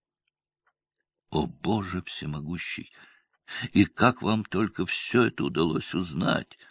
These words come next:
«Ну, это было довольно просто», — сказал дядюшка Артур своим самодовольным тоном. В конце концов, это ведь наша специальность.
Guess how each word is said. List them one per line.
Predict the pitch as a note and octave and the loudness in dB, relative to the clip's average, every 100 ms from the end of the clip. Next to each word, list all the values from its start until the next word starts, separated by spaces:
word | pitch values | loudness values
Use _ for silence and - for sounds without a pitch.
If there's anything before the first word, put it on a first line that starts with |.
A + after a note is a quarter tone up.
| - - - | -20 -20 -8
«Ну, | - G2 F2+ | 0 4 4
это | - | 4
было | D2+ D2+ | 2 2
довольно | D2 D2+ C#2+ C#2 | 4 2 0 -2
просто», — | - - - - - - | -2 0 0 -2 -10 -10
сказал | - A#1+ C2 B1 | -6 -4 -2 0
дядюшка | C2+ C2+ - - D2 | 0 0 -2 -6 -6
Артур | C#2 - C3 C3+ - - - | -6 2 2 2 -4 -18 -14
своим | - - F#2+ F#2+ E2 - | -2 6 8 8 4 -4
самодовольным | - G#2+ D#2+ D2 D2+ D#2 D2+ C#2 | 0 2 4 4 4 4 2 -4
тоном. | - D#2 D2 C#2+ - - - | -2 -4 -2 -8 -12 -16 -8
В | |
конце | - F3 E3+ | 0 2 4
концов, | D3+ C#3 E3+ - | 2 2 0 2
это | - - | 0 0
ведь | - - - | -2 -2 -4
наша | G2+ - | -4 -2
специальность. | - - - - - E2+ D2+ F#2+ - - - | -4 -4 -4 -2 0 0 0 -4 -6 -10 -12